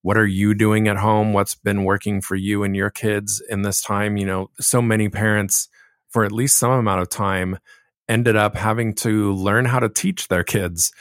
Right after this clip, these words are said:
before the whole distance learning thing kicked in. And I don't know if that's across the board around the globe that everybody is having that opportunity, but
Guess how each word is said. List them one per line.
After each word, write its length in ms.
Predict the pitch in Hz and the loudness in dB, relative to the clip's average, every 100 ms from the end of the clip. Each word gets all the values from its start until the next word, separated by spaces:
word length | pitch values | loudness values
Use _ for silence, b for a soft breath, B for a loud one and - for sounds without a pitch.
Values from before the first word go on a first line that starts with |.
| B _ | B _
before 360 | 101 - 110 107 | -2 0 2 2
the 120 | 104 | 2
whole 180 | 117 107 | 0 0
distance 480 | 110 107 107 101 | -2 -2 -2 -2
learning 360 | 101 113 127 95 | 0 0 2 0
thing 220 | 92 92 | 0 -2
kicked 300 | 87 98 - | -2 -6 -4
in. 160 | 92 90 | -4 -2
And 120 | 90 | -2
I 120 | 101 | 0
don't 180 | 151 101 | 0 0
know 220 | 87 113 | 0 0
if 100 | 117 | 0
that's 260 | 95 95 - | -2 -2 -4
across 560 | - - - 95 104 - | -6 -6 0 2 2 -2
the 100 | 92 | -2
board 500 | 98 92 101 107 - B B - | 0 4 4 2 -4 B B -4
around 380 | 101 95 95 113 | 0 2 2 2
the 100 | 101 | 0
globe 440 | 92 90 110 127 | 0 2 2 2
that 240 | 92 87 - _ | 0 -2 -6 _
everybody 440 | 104 110 107 104 104 | 0 0 2 2 2
is 280 | 95 92 - | 0 -2 -6
having 380 | - 104 101 104 | -4 -2 0 0
that 180 | 95 92 | 0 0
opportunity, 720 | 98 101 92 - 101 98 117 | -2 -2 -4 -4 -4 -2 -2
but 400 | 123 95 85 - | -2 -4 -4 -8